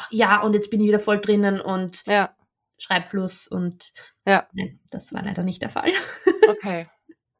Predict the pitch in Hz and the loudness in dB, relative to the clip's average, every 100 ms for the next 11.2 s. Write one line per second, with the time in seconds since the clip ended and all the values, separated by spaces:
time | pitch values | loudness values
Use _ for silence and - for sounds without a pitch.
0 | _ _ - 170 160 165 - - 208 208 | _ _ -6 -2 -2 -6 0 4 4 6
1 | 233 214 220 208 208 196 214 185 135 135 | 6 6 2 2 0 0 0 0 0 -2
2 | 156 - 226 196 190 190 185 165 170 190 | -10 0 6 6 4 -2 -2 -2 -2 2
3 | 190 202 208 202 196 202 226 202 - 214 | 4 4 4 2 0 -4 -4 -4 0 4
4 | 202 202 202 - - 214 220 - - 208 | 4 2 -2 -8 -2 2 0 0 -4 2
5 | 208 202 208 208 220 220 - 214 208 208 | 2 2 0 0 4 4 2 -2 0 2
6 | 202 208 214 226 - 175 165 190 - 185 | 2 2 0 0 2 0 0 -4 -6 -6
7 | 202 196 196 196 202 190 175 170 202 190 | -4 -2 -2 -2 -2 -2 -4 -4 -4 -4
8 | 180 180 190 185 180 196 208 196 - 208 | -4 -6 -6 -6 -4 -2 0 0 0 0
9 | 208 190 196 190 208 233 233 208 240 208 | 2 2 2 -2 -2 -2 0 2 2 2
10 | 247 - - 190 233 - 220 196 196 220 | -6 -12 0 0 0 -2 0 2 0 -2
11 | 214 226 | -4 -4